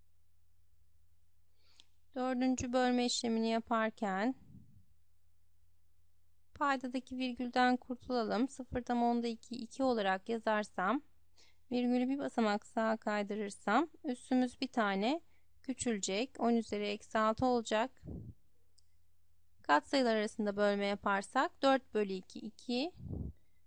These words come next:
Üssü sayılar arasında bölme yaparken bölünenin üstünden bölenin üstünü çıkarıyorduk. Buradan iki çarpı on üzeri eksi üç artı altı. Bu da iki çarpı on üzeri üç olarak bulunur.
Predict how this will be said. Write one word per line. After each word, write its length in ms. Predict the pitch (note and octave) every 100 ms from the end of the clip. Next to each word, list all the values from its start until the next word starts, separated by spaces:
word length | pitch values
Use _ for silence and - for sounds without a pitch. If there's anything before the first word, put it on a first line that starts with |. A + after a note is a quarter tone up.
| -
Üssü 260 | C4+ C#4 D4
sayılar 300 | C#4+ C4 G#3+
arasında 400 | G3+ - G3+ G3+
bölme 300 | A3 A3 G#3+
yaparken 920 | G#3+ - G#3+ G3+ - G#3 A#3 F4 C#4+
bölünenin 580 | A#3+ A#3+ A#3+ B3 B3 A#3+
üstünden 840 | G#3 - - G3 F#3 G3+ A#3+ D4
bölenin 360 | A#3+ A#3+ A#3 A#3
üstünü 420 | A3 - G3+ F#3
çıkarıyorduk. 880 | - - A#3+ A#3+ B3+ A#3+ A#3+ B3+ - - - - - - -
Buradan 480 | B3 A3 G3+ A#3+ C4 C#4
iki 240 | A#3 -
çarpı 440 | - A#3 G#3+ -
on 160 | A#3 A#3
üzeri 580 | A3 - G3 F#3 G#3+ B3+ - - -
eksi 360 | A3 G#3+ - A3+
üç 180 | A#3+ -
artı 360 | G3+ F#3+ F#3+ -
altı. 640 | F#3+ F#3+ F#3 - G#3+ C#4+ - - - - - - - - - - - - - - - -
Bu 140 | G3+
da 240 | G3+ G#3+ B3
iki 220 | - - -
çarpı 400 | B3 G#3 G3 G#3
on 120 | G#3+
üzeri 300 | G3+ F#3+ F#3
üç 200 | A3 -
olarak 480 | C4 B3+ B3+ - B3+
bulunur. 360 | B3+ B3 C4